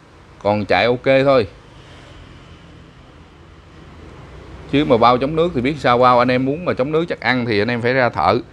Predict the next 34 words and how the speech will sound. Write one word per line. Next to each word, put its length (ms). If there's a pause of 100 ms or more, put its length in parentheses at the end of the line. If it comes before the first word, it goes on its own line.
(260)
Thường 160
thường 240
là 100
mình 140
thấy 180
là 160
ra 140
thợ 220
là 160
nó, 680
nó 160 (540)
dán 220
keo 220
á. 60 (760)
Mình 160
xài 200
đồng 140
hồ 440 (2250)
mua 200
cũng 120
một 160
triệu 120
mấy 240
mà 100
cũng 160
phải 420
ra 420
cho 140
nó 100
chấm 220
keo 240
lại 140
mọi 120
người, 120